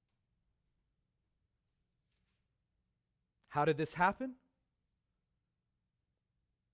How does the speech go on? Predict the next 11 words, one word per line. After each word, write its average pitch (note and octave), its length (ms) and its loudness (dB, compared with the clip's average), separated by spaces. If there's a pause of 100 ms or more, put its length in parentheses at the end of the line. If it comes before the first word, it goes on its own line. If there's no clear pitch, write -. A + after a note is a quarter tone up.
(540)
Because C3 260 -8
there D#3+ 100 -4
was F#3+ 140 -2
a A3+ 60 0
day B2 400 0 (1700)
when G#2+ 120 -16
Simon G3 540 -4
of G3 100 -10
Cyrene D#3 560 -4 (760)
met C3+ 400 -8 (320)
Jesus. G#2+ 720 -18